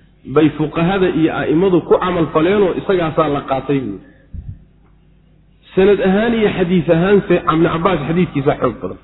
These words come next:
Ayib. Xadiidkan dambe oo Camr ibn Shucayb can abiihi can jaddihi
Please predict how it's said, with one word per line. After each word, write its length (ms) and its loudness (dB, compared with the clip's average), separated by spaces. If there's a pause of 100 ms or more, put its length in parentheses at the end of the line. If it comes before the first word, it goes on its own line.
(840)
Ayib. 280 2 (1040)
Xadiidkan 540 0
dambe 280 0 (380)
oo 120 -2
Camr 220 0
ibn 120 4
Shucayb 300 0
can 180 0
abiihi 260 0
can 220 0
jaddihi 460 -2